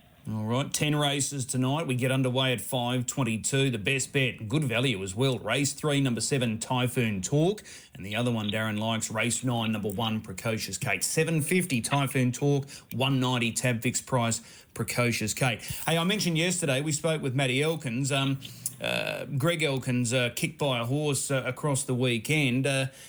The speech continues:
he underwent surgery last night, so certainly, uh, our thoughts and prayers with Greg, uh, uh, during this, uh, you know, difficult time. So hopefully, uh, uh, you know, i i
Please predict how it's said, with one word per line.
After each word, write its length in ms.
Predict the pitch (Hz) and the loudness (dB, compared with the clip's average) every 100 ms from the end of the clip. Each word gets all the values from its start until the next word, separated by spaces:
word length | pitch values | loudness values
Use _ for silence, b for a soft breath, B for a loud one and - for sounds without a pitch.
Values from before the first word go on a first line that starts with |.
| B | B
he 140 | - 135 | 0 2
underwent 440 | 156 160 143 120 | 4 2 2 0
surgery 500 | - 147 151 139 131 | 0 0 2 2 2
last 400 | 120 123 117 113 | 2 2 2 0
night, 260 | 147 143 117 | 0 2 2
so 200 | 127 113 | 0 0
certainly, 580 | - 151 143 127 117 120 | 0 0 2 2 2 2
uh, 180 | 120 | 0
our 60 | 120 | -2
thoughts 300 | - 147 131 | 0 2 2
and 120 | 107 | -2
prayers 320 | 113 131 135 | 2 2 2
with 220 | 123 107 90 | 0 -2 -2
Greg, 420 | 123 135 123 113 | 0 2 2 2
uh, 180 | 120 117 B B B | 0 0 B B B
uh, 240 | 113 113 | -2 0
during 320 | 110 127 131 123 | 0 2 2 2
this, 200 | 113 - | 0 0
uh, 220 | 120 113 - | 0 -2 -4
you 140 | - 117 | -2 0
know, 100 | 113 | 2
difficult 460 | 127 147 131 110 | 2 2 2 0
time. 320 | 110 135 127 113 | 0 2 2 0
So 100 | 104 | 0
hopefully, 640 | 117 156 143 101 110 131 123 | 2 0 0 -2 2 2 2
uh, 140 | 120 - B B B | 0 -4 B B B
uh, 360 | 113 117 117 117 - - | -4 -2 0 0 -4 -10
you 140 | 120 123 | -6 -4
know, 200 | 113 135 - - | -2 -4 -6 -12
i 40 | |
i 460 | 110 147 143 113 | -10 -8 -10 -10